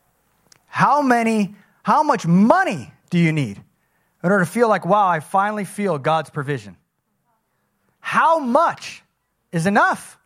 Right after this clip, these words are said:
You already had the sign. It's a done deal two thousand years ago. There may not be another sign, another wonder. That's why the testimony,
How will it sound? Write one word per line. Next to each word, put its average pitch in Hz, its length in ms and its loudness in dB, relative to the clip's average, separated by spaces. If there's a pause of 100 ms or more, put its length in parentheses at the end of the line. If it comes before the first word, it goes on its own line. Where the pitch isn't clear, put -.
(480)
You 123 100 -8
already 127 140 -2
had 143 160 -2
the 151 60 -8
sign. 160 300 -6 (840)
It's - 100 -14
a 147 40 -4
done 170 180 2
deal 180 180 2
two 165 140 -4
thousand 156 260 0
years 156 180 -4
ago. 135 320 -6 (920)
There 170 100 2
may 190 120 4
not 190 180 2
be 185 100 2
another 180 300 0
sign, 190 500 -2 (540)
another 175 300 -2
wonder. 190 640 -4
That's 156 140 -20
why 170 180 0
the 160 80 -4
testimony, 165 800 -4